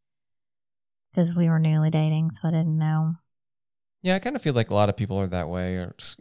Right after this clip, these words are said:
Speaker 2: are maybe nervous or apprehensive to ask questions about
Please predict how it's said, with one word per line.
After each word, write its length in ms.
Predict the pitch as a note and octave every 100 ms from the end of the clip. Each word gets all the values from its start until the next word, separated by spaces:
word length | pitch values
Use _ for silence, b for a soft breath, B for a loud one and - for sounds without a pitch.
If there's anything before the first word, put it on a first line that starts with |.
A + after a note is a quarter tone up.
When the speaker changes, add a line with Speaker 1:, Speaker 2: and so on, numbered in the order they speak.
| -
Speaker 2:
are 380 | G2 F#2+ F#2 - _ _ _ _ _ _ _ _ _
maybe 300 | C#3+ A2+ G#2+
nervous 500 | G2+ G2+ F#2+ G2 -
or 240 | G2 F#2 E2+
apprehensive 560 | G2 F#2+ F#2 F#2 F#2+ E2+
to 60 |
ask 360 | E2 F2 E2+ - _
questions 420 | - F#2 - F#2
about 320 | F2 F2+ E2+